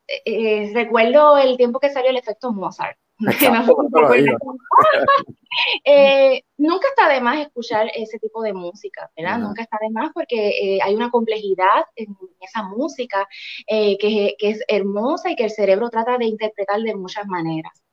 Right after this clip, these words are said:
Speaker 2: Ujú.
Speaker 1: Eh, pero no solamente por escuchar la música, es como una varita mágica, ¿verdad?
Speaker 2: Mm.
Speaker 1: Que, "Ay, escuché esta música, ya me volví inteligente", o "escuché esta música, ya". No, t-, tienen que haber algunos procesos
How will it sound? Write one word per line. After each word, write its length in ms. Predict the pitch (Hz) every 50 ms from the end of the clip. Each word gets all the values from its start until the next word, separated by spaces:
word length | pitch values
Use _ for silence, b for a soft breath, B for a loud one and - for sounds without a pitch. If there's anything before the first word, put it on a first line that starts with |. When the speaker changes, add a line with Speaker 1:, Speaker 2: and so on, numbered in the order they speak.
| B B B B
Speaker 2:
Ujú. 220 | B B B 233
Speaker 1:
Eh, 340 | - 226 226 226 226 220 220 220 -
pero 520 | 254 254 294 359 381 294 254 277 285 285 - _ -
no 260 | 254 247 254 277 302
solamente 640 | - 359 359 349 339 330 330 339 349 330 320 285
por 180 | - 233 226 220
escuchar 520 | 226 220 - - 220 208 214 233 220 226
la 180 | 247 277 294 285
música, 580 | 285 302 302 302 294 - 233 214 214 202 196
es 140 | - - 214 _
como 240 | - 247 233 233 -
una 200 | 214 220 233 233
varita 400 | 233 226 220 226 226 - 220 214
mágica, 520 | 226 269 339 339 285 262 - - 185 170
¿verdad? 380 | 170 175 170 190 226 277 349 370 - B B B 208
Speaker 2:
Mm. 220 | 202 202 190 190
Speaker 1:
Que, 500 | 185 254 233 226 226 220 214 214 208 202
"Ay, 180 | - 381 381 302
escuché 260 | - - 262 254 262
esta 180 | 254 254 349 339
música, 460 | 330 370 392 - 381 359 - 247 208 185
ya 220 | 196 233 285 330 339
me 100 | 330 285
volví 280 | 254 240 233 226 254 285
inteligente", 760 | 294 285 277 254 226 220 220 220 240 226 208 _ - 185 180
o 80 | 175
"escuché 380 | 175 196 285 226 240 - - 277
esta 180 | 285 - - 302
música, 440 | 294 302 330 - - - - - - 185
ya". 280 | - 233 247 269 285 277 B B B B B - -
No, 320 | 233 233 240 233 - - -
t-, 100 | - - - - 247
tienen 220 | 254 277 302 320
que 80 | 311 330
haber 140 | 311 302 302
algunos 380 | 294 277 269 254 247 262 254
procesos 500 | - 294 294 285 269 262 262 - 285 277